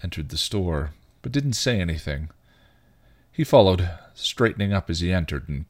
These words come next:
putting on his bravado in preparation for facing the Scoobies. Giles, however, took one look at him and frowned, seeing right through his facade.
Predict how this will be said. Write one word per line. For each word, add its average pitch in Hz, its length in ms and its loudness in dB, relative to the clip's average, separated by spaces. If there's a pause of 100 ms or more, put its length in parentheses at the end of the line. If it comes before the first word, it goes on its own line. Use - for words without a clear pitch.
(200)
putting 90 260 -4
on 78 140 -4
his 78 200 -6
bravado 82 680 0
in 73 100 -4
preparation 87 760 -2
for 73 100 -8
facing 80 520 -6
the 67 60 -8
Scoobies. 71 720 -6 (720)
Giles, 123 520 8
however, 87 600 0 (500)
took - 180 -8
one 101 160 2
look 98 140 0
at 92 80 0
him 87 100 0
and 87 160 -2
frowned, 76 680 -2 (180)
seeing 80 420 -6
right 80 220 -2
through 80 220 -6
his 73 160 -4
facade. 78 680 -4